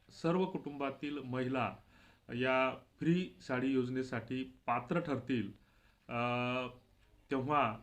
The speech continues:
अ, जेव्हा केव्हा सरकारकडून या साड्यांचा स्टॉक उपलब्ध होईल तर राशन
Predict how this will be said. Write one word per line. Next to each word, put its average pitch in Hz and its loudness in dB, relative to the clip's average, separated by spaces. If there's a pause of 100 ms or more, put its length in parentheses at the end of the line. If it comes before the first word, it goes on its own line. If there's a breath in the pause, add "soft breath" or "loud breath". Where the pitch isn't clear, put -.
(580 soft breath)
अ, 127 0
जेव्हा 139 2
केव्हा 170 0
सरकारकडून 160 2 (280)
या 139 2 (720)
साड्यांचा 135 -4
स्टॉक 147 -2
उपलब्ध 131 -4
होईल 131 -2
तर 139 -4
राशन 120 -2